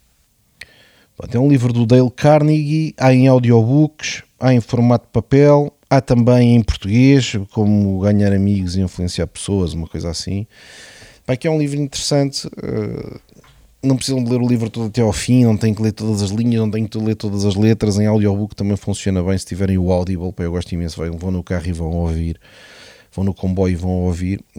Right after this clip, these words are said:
Pá, e a teoria principal deste livro também não precisam de comprar, porque eu resumo já aqui: é, não é possível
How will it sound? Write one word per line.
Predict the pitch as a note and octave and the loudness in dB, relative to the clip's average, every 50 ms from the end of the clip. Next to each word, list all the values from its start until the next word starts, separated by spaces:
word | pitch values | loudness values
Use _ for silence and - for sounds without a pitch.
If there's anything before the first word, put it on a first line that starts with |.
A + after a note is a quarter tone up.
| - - - | -14 -10 -6
Pá, | G3+ | -6
e | F3+ E3+ | -4 -4
a | E3+ | -4
teoria | D#3+ - F3 E3+ E3+ E3+ E3+ | -6 -6 -8 -8 -6 -8 -10
principal | F3 - - - E3 D#3 - D3+ D3+ D3 | -10 -12 -10 -10 -10 -6 -4 -2 -2 -2
deste | D3 C#3 - - C3 | -2 -4 -4 -2 0
livro | C3 C3+ C3+ D3 - | 0 0 0 -2 -2
também | C#3+ C3+ C#3 C#3+ C#3+ | 0 2 4 4 2
não | C#3+ C3+ A#2 D3 D3 C3 | 2 0 -2 -2 -2 -2
precisam | - - C3+ C3 B2 | -2 -2 -2 -4 -2
de | - | -2
comprar, | - B2 A2 - B2 B2 A#2+ | -2 -2 0 0 0 -2 -2
porque | - - | -2 -4
eu | B2+ | -4
resumo | A#2 A2+ A2+ A#2 C3 B2+ A2 | -4 -4 -4 -2 0 0 0
já | G#2+ B2 B2+ A#2+ | 2 2 0 0
aqui: | G#2 - - A2+ A#2 G#2+ F#2 E2 - _ _ - - _ _ _ - | 0 -4 -6 -6 -6 -4 -6 -8 -12 _ _ -20 -20 _ _ _ -2
é, | C3 B2+ A2 - - | 0 2 2 2 0
não | A#2+ C3 C3+ C#3+ C#3+ D#3 F3+ | 2 2 4 4 4 4 4
é | G3+ G3 | 2 2
possível | E3 - - - - - C3 A#2+ A2 G#2 F#2+ G2 F#2+ F2+ E2+ E2 - | 0 -2 -8 -10 -6 -4 -2 0 0 0 0 0 -2 -2 -2 -4 -8